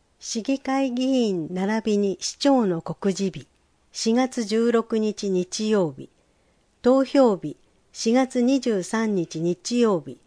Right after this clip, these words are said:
午前七時から午後八時。投票所はいずれも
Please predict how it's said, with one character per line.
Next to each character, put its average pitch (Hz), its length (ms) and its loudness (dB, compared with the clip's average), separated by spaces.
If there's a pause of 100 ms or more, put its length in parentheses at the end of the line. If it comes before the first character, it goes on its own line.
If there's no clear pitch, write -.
(280)
午 240 180 4
前 202 260 2
七 - 320 -8
時 208 120 -4
か 156 140 -8
ら 139 180 -12
午 190 140 0
後 185 140 -2
八 160 420 -10
時。 143 140 -16 (1160)
投 254 220 4
票 262 260 4
所 233 180 2
は 214 300 -2
い 180 120 -4
ず 226 180 -2
れ 220 120 2
も 196 240 0